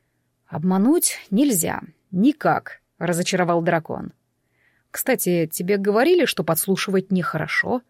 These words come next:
Особенно, когда дело касается государственных тайн". "С чего ты взял, что это была я?" Искреннее удивление в голосе дополнилось и идеально нарисованной маской удивления на лице.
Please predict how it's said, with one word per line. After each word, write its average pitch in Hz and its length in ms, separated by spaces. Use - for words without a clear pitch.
Особенно, 311 420
когда 302 300
дело 269 240
касается 226 480
государственных 196 800
тайн". - 360
"С - 100
чего 370 220
ты 339 100
взял, 294 320
что - 220
это 220 160
была 254 160
я?" 202 340
Искреннее 180 560
удивление 180 540
в 160 60
голосе 190 420
дополнилось 196 760
и 311 180
идеально 269 500
нарисованной 202 520
маской 180 400
удивления 175 580
на 170 80
лице. - 480